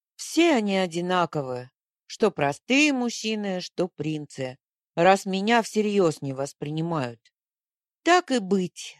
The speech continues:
раз обещала, помогу Крону себя обрести И с миром этим распрощаюсь, как прежде планировала. «Замок вам лучше покинуть, и как можно скорее»,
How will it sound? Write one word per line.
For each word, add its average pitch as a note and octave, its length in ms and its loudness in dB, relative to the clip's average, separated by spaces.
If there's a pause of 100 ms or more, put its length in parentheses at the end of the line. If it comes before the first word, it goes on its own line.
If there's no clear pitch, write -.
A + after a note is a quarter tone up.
раз G3+ 380 2
обещала, F#3 920 0 (480)
помогу A3+ 480 0
Крону F#3 440 -4
себя G#3+ 420 -2
обрести A#3+ 640 -6 (420)
И D4+ 140 0
с - 140 -8
миром F3 520 2
этим D4 540 -2
распрощаюсь, F3 1300 -2
как C3+ 240 -6
прежде F#3+ 460 -2
планировала. B2 960 -8 (340)
«Замок A#3+ 580 2
вам A#3 240 4
лучше A#3 380 2
покинуть, A3 920 -4 (160)
и C3+ 100 -6
как C#3 220 -4
можно C#3 380 -4
скорее», D3 640 -2